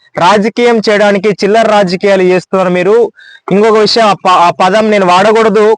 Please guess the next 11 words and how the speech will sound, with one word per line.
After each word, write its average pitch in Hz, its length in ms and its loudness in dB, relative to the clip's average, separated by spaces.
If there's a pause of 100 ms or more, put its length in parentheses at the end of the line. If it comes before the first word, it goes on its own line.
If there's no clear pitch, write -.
కానీ 214 400 0
వాళ్ళు 185 220 0
కించపరిచే 214 580 -2
విధంగా 202 260 -2
మాట్లాడడం 185 520 -2
కూడా 196 120 0
జరిగింది. 170 580 0 (500)
మీకు 233 560 0 (240)
దమ్ము 233 460 0
ధైర్యం 226 460 0
ఉంటే, 214 480 0